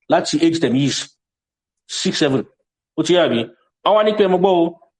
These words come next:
Wọ́n wá ní pé, "Wa qara'a al-Sheikh Abdurrahman bin Hassan ala kulli wahidin min a'mamihi al-thalatha, al-mashayikh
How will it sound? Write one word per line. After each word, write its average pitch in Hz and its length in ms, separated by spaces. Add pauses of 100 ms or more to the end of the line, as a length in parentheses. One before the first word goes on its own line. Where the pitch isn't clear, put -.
(260)
Wọ́n 175 80
wá 196 60
ní 196 80
pé, 202 160
"Wa 156 200 (120)
qara'a 202 360
al-Sheikh 185 680 (640)
Abdurrahman 165 880 (340)
bin 156 200
Hassan 196 480 (380)
ala 139 580
kulli 180 400
wahidin 147 640
min 131 220
a'mamihi 135 840
al-thalatha, 160 880 (300)
al-mashayikh 156 840